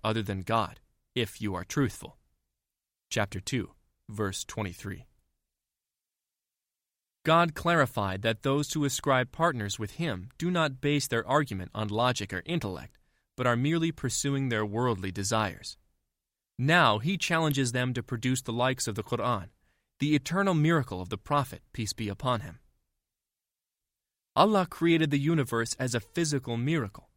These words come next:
that is easy to perceive, and the Qur'an and its message as a miracle of guidance and values. The phrase, "And if you have doubts," means that the verse is addressed to the disbelievers and hypocrites.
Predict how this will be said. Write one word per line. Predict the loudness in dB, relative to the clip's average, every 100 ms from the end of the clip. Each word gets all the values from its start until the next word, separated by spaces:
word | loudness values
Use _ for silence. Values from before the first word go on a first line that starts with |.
| -4
that | -2
is | -2
easy | -2 -2 0 0
to | -2
perceive, | -6 -6 -4 -4 -8 _ _ _
and | 0
the | 0
Qur'an | 0 -2 2 4 2 0
and | -2
its | -2 -2
message | 0 0 -2 -8 -4
as | -2
a | 2
miracle | 2 2 2 -2
of | -2 -8 -4
guidance | -2 0 -2 -4 -8 -8
and | -8
values. | -4 -2 -2 -6 -12 -14 _ _ _ _ _ _ _ _ _ _ _ _ -2
The | -2
phrase, | 2 4 4 0 -6 _
"And | 2 4 4
if | 2
you | 0
have | 0 -2 -4
doubts," | 2 2 2 -4 -8 _ _ 0
means | 2 4 2
that | 2 2
the | 0
verse | 0 0 2
is | 0 0
addressed | 0 2 2 0
to | -4
the | -4
disbelievers | -2 -2 -2 -2 -2 -2 -2 -4 -4
and | -4 -2
hypocrites. | -4 -6 -12 -12 -10 -10